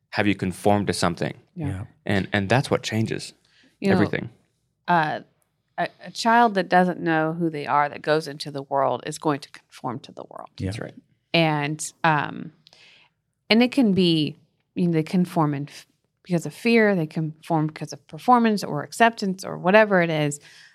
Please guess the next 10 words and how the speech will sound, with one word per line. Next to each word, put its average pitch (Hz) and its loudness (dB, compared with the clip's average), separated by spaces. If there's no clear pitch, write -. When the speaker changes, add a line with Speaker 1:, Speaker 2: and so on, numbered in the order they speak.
Speaker 2:
You 180 2
know, - -4
Delaney 196 6
had 190 6
a, 156 -2
a, 151 0
a 160 -2
job 151 4
at 147 -2
a 147 -2